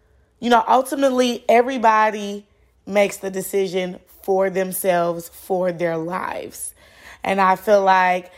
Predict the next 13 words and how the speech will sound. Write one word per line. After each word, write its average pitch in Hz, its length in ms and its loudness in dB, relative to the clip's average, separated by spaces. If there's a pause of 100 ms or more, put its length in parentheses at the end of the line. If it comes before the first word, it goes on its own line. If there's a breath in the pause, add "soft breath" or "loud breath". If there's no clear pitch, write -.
(160 soft breath)
when 214 180 -8
you 208 120 -4
have 202 280 4
healthy 214 800 -2 (840)
friendships 240 960 0
and 202 220 0
f-, - 500 -18
relationships 214 480 -2
with 190 120 -12
your, 202 280 -2
with 208 180 -12
your 208 140 0
family, 226 640 -4